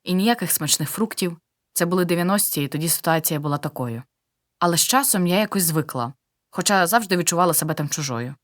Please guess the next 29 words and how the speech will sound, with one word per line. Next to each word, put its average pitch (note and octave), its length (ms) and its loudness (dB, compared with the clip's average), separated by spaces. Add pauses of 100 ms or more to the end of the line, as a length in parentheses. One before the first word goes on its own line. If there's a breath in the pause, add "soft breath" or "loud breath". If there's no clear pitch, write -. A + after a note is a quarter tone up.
(340)
У F3+ 80 2
дві F3+ 120 2
тисячі A#3 360 0
чотирнадцятому G3 760 0
році B3+ 260 0
я F3 140 2
закінчувала F3 520 0
свою F3 260 -2
третю F3+ 340 -2
вищу E3+ 300 0
освіту G#3 380 -2
за D3+ 260 0
спеціальністю F3+ 680 0
фотографія. C#3 720 -4 (580)
Заглиблено F#3+ 600 2
працювала F3 500 0
над E3 180 0
своїм F3+ 280 0
дипломним E3+ 480 0
проєктом E3 520 -2
з - 100 -2
підводної D3+ 440 -2
фотографії. C3+ 760 -6 (680)
У F3+ 100 -6
проєкті A3+ 420 0
брали F3+ 260 2
участь A3+ 340 0
багато F3 280 0
людей. C#3 400 -2